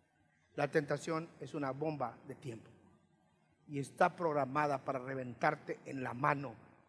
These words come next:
y quebrarte la vida. Por eso precisamente hoy, no tengas un accidente vial, no quedes tirado a media carretera.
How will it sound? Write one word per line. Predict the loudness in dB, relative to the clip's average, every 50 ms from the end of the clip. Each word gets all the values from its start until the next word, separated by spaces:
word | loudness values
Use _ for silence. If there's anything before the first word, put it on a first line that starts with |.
| _ _ _
y | -4 -4 -4
quebrarte | -4 -6 -4 -4 -4 -4 0 2 2 2 2 2 -4 -12 -6 -4 -4 -2
la | -2 -2 -4
vida. | -4 -8 -10 -10 -14 -16 -18 -20 -20 -20 _ _ _ _ -20 -20 _ -20 _ _ _ _ -20 _ _ _ _ _ _ _ _ _ -20 _ _ _ _ _ _ _ _ _ _ _ _
Por | -2 0 2
eso | 2 2 0 2
precisamente | 2 2 2 2 2 0 0 0 -2 -4 -12 -14 -16 -18 -20 -14 _
hoy, | 0 2 2 0 0 -8 -20 -20 -20 -20 -20 -20 -20 _ _ _ -20 _ _ _ -20 _ _ _ _ _ -20 _ _ _ _ _ _ _ _ _ _ _ _ _ -6
no | -2 2 4 4 4 4
tengas | 4 4 4 4 4 0 0 -2 -2 -4
un | -2 0
accidente | 0 -2 -2 -6 -8 -6 -4 -2 -4 -2 -4 -4 -4
vial, | -4 -4 -6 -6 -6 -10 -16 -20 -20 -20 -20 _ _ -20 _ _ _ _ -20 _ _ _ -20 _ _ _ _ _ _ _ _ _
no | -2 -2 -2 2
quedes | 4 6 6 6 6 4 2
tirado | -2 4 6 6 8 8 6
a | 2
media | 2 2 2 2 2 2
carretera. | 0 -4 -4 -4 -6 -6 -8 -8 -8 -12